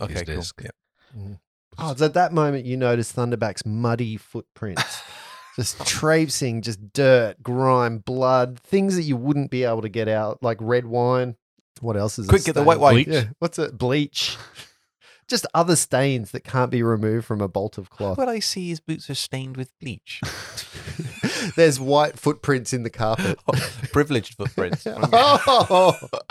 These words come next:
Speaker 3: <laughs> Zip.
Speaker 2: Okay.
Speaker 3: Yeah. So what are you gonna do? It's, it's up to you guys.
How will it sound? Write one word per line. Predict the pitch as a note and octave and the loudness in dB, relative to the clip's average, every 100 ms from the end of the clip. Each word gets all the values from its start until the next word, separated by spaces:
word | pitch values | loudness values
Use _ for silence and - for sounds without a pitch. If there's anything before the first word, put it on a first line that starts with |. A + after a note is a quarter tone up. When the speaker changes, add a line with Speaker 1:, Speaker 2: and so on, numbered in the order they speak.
| - | -12
Speaker 3:
<laughs> | D#3+ A3 F#3+ F3+ - - B2 - D3+ D#3+ - G3+ - G#3 G3 - F#3+ G3 - F#3 F3+ D#3 A#3+ D#4+ C4+ E3+ B2 | -8 -6 -6 -6 -12 -12 -12 -6 -2 -2 2 0 2 0 2 2 2 2 2 2 2 0 0 -2 -2 -4 -8
Zip. | A2 D3 D5 E5 _ - - - - B4 E5+ - - - - - - G#3 - - - _ _ _ _ _ _ - _ _ _ - | -8 0 2 2 _ -6 -2 0 -2 -8 -12 -18 -20 -20 -20 -12 -6 -6 -2 -4 -4 _ _ _ _ _ _ -20 _ _ _ -10
Speaker 2:
Okay. | A2 G2+ F2 _ _ - - - | -8 -6 -8 _ _ -20 -16 2
Speaker 3:
Yeah. | B3 - - | 2 2 0
So | A3+ | 2
what | A3+ | 4
are | A3+ | 4
you | G3+ | 2
gonna | G3 | 2
do? | G#3+ | 4
It's, | F3+ A#2 D3+ | 4 2 2
it's | D3+ D3+ - C3 - | 2 2 -2 -8 -2
up | D#3+ - | -2 -2
to | |
you | D#3+ | -2
guys. | B2+ D#2 | -2 -2